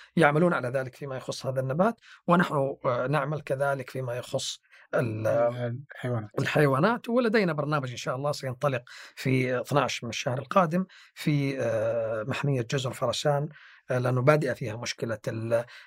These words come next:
Speaker 1: الغراب الهندي
Speaker 2: مم.
Speaker 1: والماينة، فإن شاء الله سيكون هناك مشكلة لمع-، آه، آه، خطة لمعالجتها من، في البدايات.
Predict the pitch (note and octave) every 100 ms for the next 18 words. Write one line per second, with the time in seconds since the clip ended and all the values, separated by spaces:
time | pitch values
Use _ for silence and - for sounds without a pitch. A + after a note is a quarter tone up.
0 | - B2+ A#2+ C3+ B2+ A#2+ G2+ E3 D3+ F3
1 | - D#3 C#3+ C3 C3 B2+ A#2+ C#3 D3+ D3+
2 | C#3 - A#2 A#2 G#2+ - - C#3+ - C#3+
3 | B2+ B2+ C3 A2 - B2 - A2 B2+ A#2
4 | - - A#2+ G#2+ G#2+ C#2+ C#3+ B2+ A2+ -
5 | - - A2+ A2 A2 A2+ A2+ G#2+ F#3 -
6 | B2 A2+ A#2 G2+ B2 A2+ C3 - A#2+ C3
7 | - - - - - - - D3 B2+ B2
8 | D#3 C3 A2+ - - -